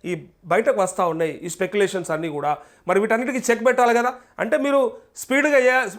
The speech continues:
చేయాలి కదా, ఏ కార్యక్రమమైనా స్పీడప్ చేయాలి కదా. ఎందుకంటే గంత ఎందుకు, నేను ఒక మాట చెప్తా. రుణమాఫీ అని అన్నారు కదా,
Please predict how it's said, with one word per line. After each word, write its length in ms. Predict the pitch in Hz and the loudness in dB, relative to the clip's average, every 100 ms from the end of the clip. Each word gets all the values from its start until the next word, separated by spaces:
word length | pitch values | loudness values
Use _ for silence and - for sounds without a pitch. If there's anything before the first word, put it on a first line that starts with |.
| - - 226 | -16 -4 2
చేయాలి 180 | 302 277 | 4 4
కదా, 140 | 214 | 2
ఏ 60 | 233 | 4
కార్యక్రమమైనా 480 | 233 214 208 190 | 2 0 -4 -6
స్పీడప్ 400 | 185 262 294 220 | -6 -2 0 2
చేయాలి 180 | 190 175 | 0 0
కదా. 140 | 165 151 - _ | -4 -8 -14 _
ఎందుకంటే 400 | 226 285 302 226 | -2 2 2 2
గంత 160 | 254 277 | -2 0
ఎందుకు, 220 | 269 262 | 0 2
నేను 160 | 240 220 | 2 2
ఒక 80 | |
మాట 200 | 196 202 | 2 2
చెప్తా. 420 | 226 175 - 202 302 _ _ _ _ _ | 2 -2 0 0 0 _ _ _ _ _
రుణమాఫీ 520 | 185 262 294 269 226 | 4 6 6 4 2
అని 100 | 254 | 0
అన్నారు 260 | 247 185 160 | 0 -2 -6
కదా, 240 | 131 151 | -4 -6